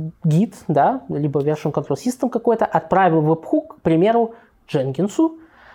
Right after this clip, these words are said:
Э, собственно, Дженкинс со своей стороны должен уметь обработать данный веб-хук и выполнить какие-то действия. То есть, э, сделано это как такая push-модель,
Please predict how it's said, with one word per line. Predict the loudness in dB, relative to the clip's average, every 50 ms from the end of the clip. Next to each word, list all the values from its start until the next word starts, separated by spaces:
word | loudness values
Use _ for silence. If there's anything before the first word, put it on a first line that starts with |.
| -20 -20 -20 _ _ -4 0
Э, | 2 4 4 4 2 0 0
собственно, | -2 -2 -2 0 0 0 2
Дженкинс | 4 4 4 4 2 0 -4 -4 -8 -10 -12 -12 _ _ _ _ _ _ _ _ _ -16
со | -6 -2 0 0
своей | 2 4 4 4
стороны | 4 4 2 2 4 4 6
должен | 6 6 6 6 6 4 4 4
уметь | 4 4 6 4 4 2
обработать | 2 4 4 4 6 6 4 4 4 2 2
данный | 2 2 2 2 0
веб-хук | 0 -2 -4 -2 0 0 0 0 -2 -2
и | 0
выполнить | 0 0 0 0 0 0 0 0
какие-то | -2 -6 -2 -2 -2 0 0 -2
действия. | -2 -2 -4 -4 -6 -10 -14 -18 -18 -18 -20 _ _ _ -20 -20 -20 -20 -20 -20 -20 -20 -20 -20 _ _ _
То | 4
есть, | 6 6 4 2 -2 -4 -4 0 4
э, | 4 4 4 4 -2 -12 -20 _ _
сделано | -2 0 4 4 4 6 6 4 4 4 2 2 2
это | 2 2 2 2 4 4 4 4 4 2
как | 0 -2 -2 -2 -6 -6 -4 -4 -4 -4 -4
такая | -4 -2 0 2 4 4 4 4 2 2 -2 -6 -2
push-модель, | 2 2 2 2 0 -4 -10 -10 _ -2 0 0 2 4 4 4 2 2 -2